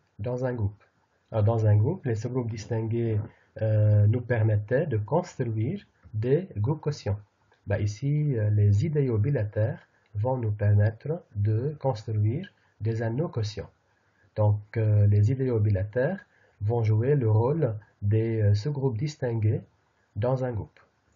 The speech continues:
Ok ? Alors, soit A plus fois un anneau, et soit I un idéal bilatère de A. C'est un idéal de A à gauche et à droite. Ok ? Alors, A plus fois est un anneau, donc A plus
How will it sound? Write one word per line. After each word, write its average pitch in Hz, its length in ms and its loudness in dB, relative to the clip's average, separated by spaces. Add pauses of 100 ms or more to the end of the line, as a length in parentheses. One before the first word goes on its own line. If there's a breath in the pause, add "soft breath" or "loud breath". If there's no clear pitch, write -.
(140)
Ok ? 107 180 -4 (520 loud breath)
Alors, 104 300 0 (160)
soit 131 280 -2
A 123 60 2
plus 107 220 -6
fois 107 420 -2
un 104 120 0
anneau, 113 380 2 (380 soft breath)
et 113 140 -2
soit 104 340 -2
I 170 260 -4 (120)
un 113 180 0
idéal 120 600 0
bilatère 147 720 -2 (100)
de 113 140 -2
A. - 240 -6 (240)
C'est 107 320 -6
un 127 40 -4
idéal 117 380 0
de 104 160 -4
A 151 240 -6 (140)
à 107 100 -4
gauche 131 340 -4
et 139 60 -8
à 147 80 -2
droite. 143 520 -4 (500)
Ok ? 110 200 -8 (600 loud breath)
Alors, 107 240 2 (380 loud breath)
A 147 120 2
plus 143 220 -6
fois 127 180 -6
est 107 80 -8
un 104 80 0
anneau, 127 340 2
donc 110 220 -4
A 113 140 -4
plus 113 440 -6